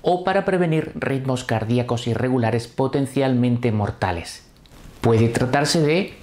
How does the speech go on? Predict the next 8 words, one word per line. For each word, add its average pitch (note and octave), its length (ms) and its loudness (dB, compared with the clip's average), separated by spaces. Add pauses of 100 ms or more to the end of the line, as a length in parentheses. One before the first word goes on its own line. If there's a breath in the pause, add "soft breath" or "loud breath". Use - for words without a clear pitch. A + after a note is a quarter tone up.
(140)
un A#3 160 2
marcapasos C#3 640 0
para D3 240 0
la C#3 80 2
insuficiencia A#2+ 720 0
cardíaca, C3+ 640 -2
también F3+ 420 0
denominado D3 600 0